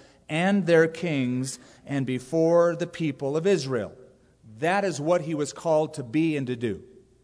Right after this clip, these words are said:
Well, Paul, being the radical that he was,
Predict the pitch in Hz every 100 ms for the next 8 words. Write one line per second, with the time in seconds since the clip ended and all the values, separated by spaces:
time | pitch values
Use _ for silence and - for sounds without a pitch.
0 | _ _ _ _ _ _ - 233 254 175
1 | - - - _ - - _ _ _ _
2 | _ _ _ - 233 240 170 185 240 254
3 | 190 185 214 254 - 185 151 147 160 214
4 | 143 151 160